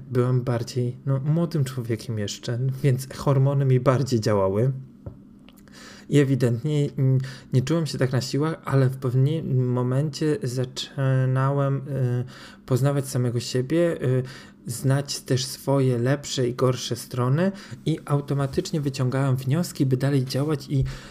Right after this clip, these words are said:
ten Art and Fashion Festival bardzo dużo mi dał i jeżeli ktoś tam słucha to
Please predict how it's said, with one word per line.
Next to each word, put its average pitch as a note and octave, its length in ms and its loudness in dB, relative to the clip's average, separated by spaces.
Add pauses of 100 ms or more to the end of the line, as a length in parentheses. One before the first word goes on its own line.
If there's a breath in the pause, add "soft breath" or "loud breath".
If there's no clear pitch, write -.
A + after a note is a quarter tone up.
(120)
ten C3 200 0
Art C3+ 260 0
and C3 140 2
Fashion D3 340 -2
Festival B2+ 500 -2
bardzo A2 460 -2
dużo G#2 280 -6
mi G#2 120 -6
dał A#2 360 -4
i A#2 240 0 (640 loud breath)
jeżeli C3 280 0
ktoś B2+ 260 -6
tam A2+ 260 -4
słucha A#2+ 320 -4
to A2 420 -6